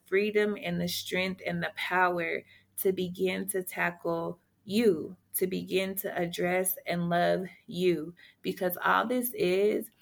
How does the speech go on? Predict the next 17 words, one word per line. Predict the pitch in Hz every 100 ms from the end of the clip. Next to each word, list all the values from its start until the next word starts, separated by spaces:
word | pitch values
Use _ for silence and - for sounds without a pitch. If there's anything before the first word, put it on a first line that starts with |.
| _ _
is | - 180 180
hindering | - 208 214 214 214 208 202 -
and | 196
blocking | 175 170 180 190 180 180
you | 175 180
from | 180 175 170 170 - _ _
tapping | - - 190 202 208
into | - 175 175 170
who | 175 180 175
you | 170 165
really | 165 160 160 -
are. | 165 143 - 185 - _ _ _ -
And | 185
so | 185 180 165 -
I | 185
encourage | 208 202 202 202 190 190 185
you | 165 156 165